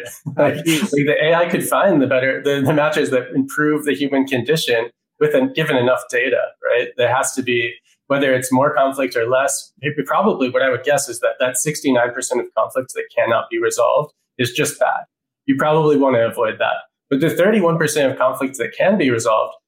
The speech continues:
Speaker 1: maybe is better than having no conflict at all. It's once you get past that, there's some deepening of the connection. You've learned something.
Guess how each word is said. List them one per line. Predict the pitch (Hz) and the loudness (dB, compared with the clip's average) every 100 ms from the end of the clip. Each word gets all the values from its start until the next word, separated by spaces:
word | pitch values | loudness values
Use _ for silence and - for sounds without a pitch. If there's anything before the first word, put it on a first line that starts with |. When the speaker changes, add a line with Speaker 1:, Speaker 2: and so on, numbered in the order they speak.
| _ | _
Speaker 1:
maybe | 135 160 170 | 0 2 2
is | 143 | 0
better | - 135 151 | 0 2 2
than | 135 | 2
having | 123 123 120 | 0 0 -2
no | 120 117 | -2 0
conflict | 120 120 120 - | -2 -4 -8 -4
at | 147 | 0
all. | 165 - - _ _ _ _ _ _ - | 0 -2 -14 _ _ _ _ _ _ -6
It's | 135 - - _ _ | -4 -4 -10 _ _
once | 98 147 151 | -2 -2 0
you | |
get | 131 117 | 0 0
past | 120 156 - | 0 -2 -2
that, | 123 110 113 | -2 -2 -2
there's | 127 123 | -2 -2
some | - 127 | 0 -2
deepening | - 135 - 123 | 0 -4 -2 -2
of | 117 | -2
the | 117 113 | -4 -6
connection. | 113 113 - 120 113 | -2 -2 -2 -2 -4
You've | - | -4
learned | 117 117 110 | -2 0 -2
something. | 107 107 120 120 | -4 -4 -4 -4